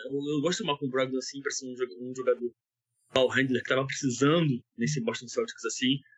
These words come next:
pra fortalecer o banco de reservas, é, que foi o que faltou nas finais, na minha opinião. Então, assim, é,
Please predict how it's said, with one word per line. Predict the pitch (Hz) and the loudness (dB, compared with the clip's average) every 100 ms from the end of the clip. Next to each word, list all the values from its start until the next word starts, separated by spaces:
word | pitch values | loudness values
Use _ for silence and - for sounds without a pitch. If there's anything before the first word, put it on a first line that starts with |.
| - | -12
pra | - | -6
fortalecer | 117 127 - 165 165 - 165 | -2 0 2 4 2 2 0
o | 139 | 2
banco | 135 135 | 0 -2
de | 120 | -2
reservas, | 117 113 117 123 135 139 - _ _ _ _ - | 0 2 2 0 0 -4 -6 _ _ _ _ -6
é, | 117 113 | 0 0
que | 113 - | 0 2
foi | 143 | 2
o | |
que | 143 | 2
faltou | - 123 - 151 | 0 0 2 2
nas | 131 | 2
finais, | - 120 123 | 0 0 0
na | 123 | 0
minha | 113 | -2
opinião. | 117 113 107 127 135 _ _ _ _ _ | 0 0 0 -2 -4 _ _ _ _ _
Então, | - 123 123 139 | 0 0 4 4
assim, | 143 - 139 113 101 | 4 2 2 2 0
é, | 87 117 117 117 113 110 | 2 4 6 4 4 2